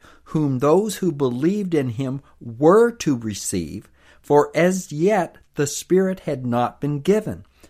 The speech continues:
because Jesus was not yet glorified." You see, Jesus spoke of this day that you're gonna have an inward filling, and he spoke about it as rivers of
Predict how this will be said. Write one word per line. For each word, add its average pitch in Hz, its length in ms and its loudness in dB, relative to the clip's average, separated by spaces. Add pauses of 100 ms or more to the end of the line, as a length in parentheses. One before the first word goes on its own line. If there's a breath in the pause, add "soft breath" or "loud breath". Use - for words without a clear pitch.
because 127 440 -8
Jesus 180 640 -4 (340 soft breath)
was 151 200 -4
not 117 320 -2
yet 143 220 -2
glorified." 165 760 -4 (560 soft breath)
You 165 80 -6
see, 165 220 -4
Jesus 190 500 -2
spoke 185 320 -2
of 143 100 -4
this 135 220 -4 (120)
day 170 340 0
that 110 220 -6
you're 180 100 0
gonna 190 220 -4
have 143 240 -6
an 123 220 -6
inward 175 420 0
filling, 165 520 -4 (500 soft breath)
and 139 120 -6
he 139 60 -4
spoke 196 320 -4
about 170 240 -2
it 139 120 -6
as 127 260 -8
rivers 175 380 -4
of 127 240 -6